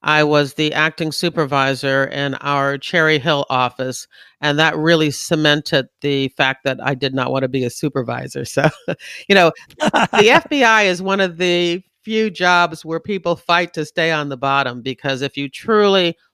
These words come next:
Speaker 1: love investigating, if you truly love going after the bad guys, you can't do that at a supervisory level. You know, you, you, you now are managing people and managing programs and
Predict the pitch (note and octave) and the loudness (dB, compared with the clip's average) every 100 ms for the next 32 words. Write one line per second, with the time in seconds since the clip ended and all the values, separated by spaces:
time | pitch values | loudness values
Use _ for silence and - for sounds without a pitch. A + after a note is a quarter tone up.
0 | - C#3+ D3+ D#3 E3 E3 E3+ D3+ C3+ D3 | -10 -2 2 4 2 0 -2 -4 0 -2
1 | - C#3 C3 B2 B2 B2+ B2 C3+ C3 - | -2 -6 -2 -2 -4 -6 -8 -10 -12 -4
2 | G3 F#3+ E3+ D#3 D3 D#3+ D3+ C3+ C3 D3+ | 0 2 0 -2 2 4 4 0 0 2
3 | D#3+ D#3 D3 D3 D3+ C#3 D3 D#3 D3+ C#3+ | 4 4 2 0 -2 0 0 0 0 0
4 | C3+ B2+ B2+ - _ - _ F3 F3 A3 | 0 -2 -6 -10 _ -20 _ -6 -2 0
5 | A3+ C#3+ - E3 F3 F#3 D3+ B2+ B2 - | 0 -2 -6 2 4 4 4 0 -2 -6
6 | D3+ C#3+ C3+ - F#3+ E3+ C#3+ C#3+ C#3+ C#3 | -2 -2 -2 -2 0 0 2 2 2 0
7 | C3+ C3 B2+ A#2+ A2 A2+ _ _ _ C#3 | -4 -2 0 -2 -4 -14 _ _ _ -4
8 | C#3 C3+ C#3 D#3 D3 D3+ D#3 E3+ F#3+ F#3 | 0 0 2 0 0 -4 -2 0 2 4
9 | E3 D#3+ D#3+ D3+ C#3+ D#3 D3+ D#3+ D#3 D3+ | 4 4 4 2 0 0 0 0 -4 -8
10 | - D3 C#3 D3 D3 C#3+ C3+ C#3 C#3+ C#3 | -4 -6 -4 -4 -2 -2 0 0 -2 -4
11 | D3 C#3 - D3 C#3+ C3+ C3+ C#3 C#3 B2 | -6 -6 0 0 2 0 0 0 0 -2